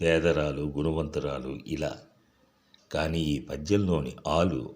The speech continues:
ఆలు మగలలోని ఆలు అంటే భార్య. జారకాంత అంటే జారస్త్రీ, అంటే వ్యభిచారిణి.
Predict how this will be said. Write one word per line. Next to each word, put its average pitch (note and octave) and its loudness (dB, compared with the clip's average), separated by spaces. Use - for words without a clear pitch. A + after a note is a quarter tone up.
ఆలు F2 4
మగలలోని F2 4
ఆలు C2+ -4
అంటే E2 -2
భార్య. B1+ -6
జారకాంత D2+ 0
అంటే D2+ -2
జారస్త్రీ, C2+ -4
అంటే E2+ -2
వ్యభిచారిణి. B1+ -6